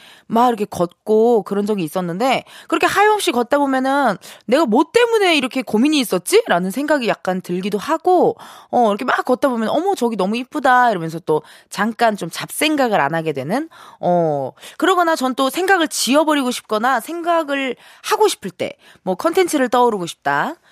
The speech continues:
뭔가 회의, 회의가 잘 안 풀린다, 뭔가 아이디어가 떠올랐으면 좋겠다 할 때, 그때 이렇게 걸으면서 많이 생각이 나가지고 좀 많이 걷는 편이에요. 예. 근데 보면요, 마음이 복잡하고 생각이 복잡하면 집이 더럽다요.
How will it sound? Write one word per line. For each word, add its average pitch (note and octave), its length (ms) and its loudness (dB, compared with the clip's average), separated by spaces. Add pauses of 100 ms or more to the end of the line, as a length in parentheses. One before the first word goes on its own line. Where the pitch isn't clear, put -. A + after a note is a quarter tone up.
(200)
뭔가 E3+ 360 0
회의, F4 440 4
회의가 F4 340 2
잘 A#3 180 2
안 E3 120 0
풀린다, F3 480 -4
뭔가 G3 200 0
아이디어가 C4+ 600 2
떠올랐으면 C4+ 400 0
좋겠다 - 420 0
할 C#4+ 220 2
때, F3+ 300 2 (400)
그때 F4 200 2
이렇게 D#4+ 160 0
걸으면서 B3+ 460 -2
많이 E3 200 0
생각이 B3 320 -4
나가지고 D#3 680 -2 (360)
좀 F#3+ 120 -4
많이 F3+ 220 2
걷는 G#3+ 340 0
편이에요. C3 560 -4 (100)
예. C#3+ 380 -2 (320)
근데 A#3+ 160 0
보면요, G#3 960 2 (320)
마음이 C4 640 4
복잡하고 A#3 640 -2
생각이 E4 400 0
복잡하면 G#3 580 -2
집이 G3+ 280 -2
더럽다요. E3 800 0